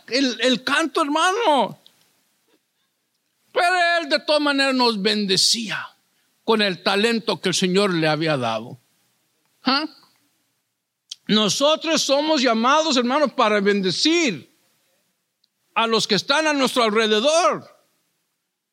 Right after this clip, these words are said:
a los que están con nosotros, aleluya. Porque así fue lo que pasó con Abraham y Lot.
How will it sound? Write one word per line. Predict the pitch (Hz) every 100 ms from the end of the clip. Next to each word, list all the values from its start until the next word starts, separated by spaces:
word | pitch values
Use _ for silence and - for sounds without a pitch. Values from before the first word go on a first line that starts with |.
| _ _ _ -
a | 226
los | 240 -
que |
están | 233 - 285 330 294 - - -
con | - 226
nosotros, | 226 208 302 311 311 285 -
aleluya. | 190 190 175 175 160 143 104 - _ _ _ _ _ _ _ _ _ _ _ _ _ _ _ _ _ _ _ _ _ _ _ _ _ _ _ _ _ -
Porque | 220 220
así | 214 262 294
fue | 226 302 302 220 - _ _ _ _ _
lo | - 208
que | 190
pasó | 202 214 226 269
con | - 247 196 135 - _ _ _ _ _ _ _ _ _ _
Abraham | - 202 196 262 254
y | 220
Lot. | 220 294 262